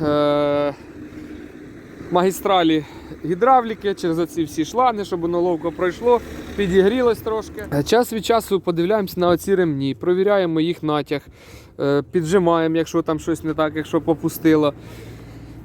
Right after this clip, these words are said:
Е, обов'язково шприцуємо всі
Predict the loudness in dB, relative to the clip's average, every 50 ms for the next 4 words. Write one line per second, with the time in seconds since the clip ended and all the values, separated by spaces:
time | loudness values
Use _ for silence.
0 | -14 -6 0 2 2 4 4 2 2 2 2 2 2 0 -2 0 0 2 4 4
1 | 4 2 0 -4 -10 -10 -10 -10 -6 -2 -2 -2 0 -2 -2 -2 0 2 2 2
2 | 2 0 -2 -2 -2 2 2 2 2